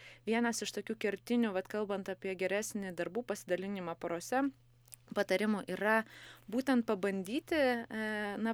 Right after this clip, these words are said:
susidėti tą planą fiziškai. Nu, jis gali būti galbūt ir elektroninis, bet šiaip vizualiai.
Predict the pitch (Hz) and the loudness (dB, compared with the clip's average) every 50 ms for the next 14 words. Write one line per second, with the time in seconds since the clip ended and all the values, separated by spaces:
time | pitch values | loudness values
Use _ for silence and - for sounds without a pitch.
0 | - - - - 202 - - 180 180 214 233 254 - 240 - 208 202 - 208 208 | -2 -4 -8 -6 -8 -8 -8 -2 2 2 2 4 2 0 -2 -2 -2 -2 -4 -2
1 | 220 226 226 214 - - - 214 175 160 151 151 - - - 151 - 240 320 381 | 0 0 0 0 0 0 -2 -2 -2 -2 -6 -6 -6 -6 -8 -6 -4 -4 -2 0
2 | 339 226 185 180 160 165 170 165 185 - - - 180 180 175 196 - 190 185 175 | 0 0 0 0 0 0 -2 -4 -6 -6 -4 -2 0 0 0 0 -2 -2 -2 -2
3 | 170 165 - 254 262 220 214 175 196 190 - - 254 233 - 185 175 208 185 180 | -2 0 2 2 4 4 2 2 0 -2 0 -2 -2 -2 -2 -4 -4 -2 0 2
4 | 202 175 156 143 147 165 233 285 359 | 2 0 0 0 -2 0 2 2 0